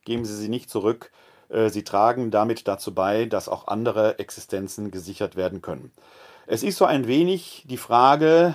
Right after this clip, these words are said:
die wir im Neuen Testament haben, wo es um die Frage Gott und der Mammon geht. Und da möchte ich eine kurze Geschichte aus dem Lukasevangelium vortragen.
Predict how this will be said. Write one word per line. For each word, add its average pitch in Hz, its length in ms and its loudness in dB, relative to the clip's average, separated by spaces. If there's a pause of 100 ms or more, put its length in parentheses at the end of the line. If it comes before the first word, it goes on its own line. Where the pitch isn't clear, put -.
(140)
die 123 140 -6
wir 123 100 0
im 120 140 -2
Neuen 139 240 2
Testament 117 560 -4
haben, 135 260 4
wo 123 120 2
es 117 100 -4
um 113 80 -6
die 107 100 -6
Frage 113 460 0
Gott 123 480 2 (100)
und 117 300 -8
der 98 160 2
Mammon 98 480 2
geht. 85 400 -2 (640)
Und 104 80 -8
da 104 80 2
möchte 160 240 2
ich 98 100 -2
eine 123 260 0
kurze - 360 0
Geschichte 143 540 -2
aus 113 200 2
dem 113 300 -2
Lukasevangelium 95 960 -2
vortragen. 87 720 0